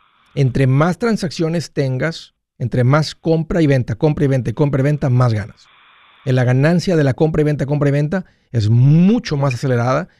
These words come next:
que comprar y rentar. El, el negocio de la renta es muy bueno también, pero es muy diferente la velocidad en la que ganas el dinero. O sea, y como tienes un hijo de dieciséis, o sea, no, va a estar, no, no, no está tan fácil.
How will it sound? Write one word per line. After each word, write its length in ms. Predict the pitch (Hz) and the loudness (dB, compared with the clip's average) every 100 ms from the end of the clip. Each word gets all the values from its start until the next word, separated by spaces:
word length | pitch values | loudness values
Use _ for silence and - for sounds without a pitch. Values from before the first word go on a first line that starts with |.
| _ _ | _ _
que 140 | 139 123 | -6 -4
comprar 460 | 127 120 - 131 | -2 -2 0 2
y 80 | 139 | 2
rentar. 480 | 117 117 101 - - _ - | 2 0 0 -6 -12 _ -20
El, 260 | - 156 | -10 -6
el 300 | 139 147 139 | -4 -2 0
negocio 240 | 143 165 196 | 2 4 2
de 40 | |
la 60 | 151 | 2
renta 220 | 165 151 | 0 0
es 100 | 127 | 0
muy 220 | 143 143 | 2 2
bueno 340 | 120 139 127 | 2 2 0
también, 520 | - 104 117 135 98 - _ _ _ _ | -2 -2 0 0 -2 -12 _ _ _ _
pero 180 | 120 123 | -2 2
es 100 | 135 | 2
muy 260 | 143 160 165 | 2 2 2
diferente 640 | 139 - 120 139 131 127 | 0 -2 -2 -2 0 0
la 100 | 120 | 2
velocidad 600 | 117 117 107 123 131 135 | 2 0 -2 -4 -2 0
en 80 | 127 | 0
la 80 | 113 | -2
que 100 | 110 | -2
ganas 280 | 123 117 | -2 -2
el 100 | 117 | -2
dinero. 260 | 110 117 110 | -2 0 0
O 40 | |
sea, 180 | 107 110 - - - | -2 -4 -6 -14 -10
y 80 | - | -2
como 320 | 135 135 - _ _ _ | 0 0 -2 _ _ _
tienes 200 | - 156 | -4 -2
un 80 | 180 | 2
hijo 180 | 180 180 | 0 2
de 80 | 165 | 4
dieciséis, 680 | 147 117 110 170 180 180 156 | 2 2 -2 -2 0 0 -2
o 80 | 135 | -4
sea, 180 | - | -4
no, 160 | 135 - | -4 -4
va 60 | 175 | -6
a 40 | |
estar, 280 | - 151 - | -4 -4 -2
no, 160 | 147 | -2
no, 160 | 135 139 | 0 -2
no 160 | - 131 | 0 0
está 120 | 156 | 2
tan 140 | 143 | 2
fácil. 520 | - 151 139 151 143 | 0 -2 0 0 -2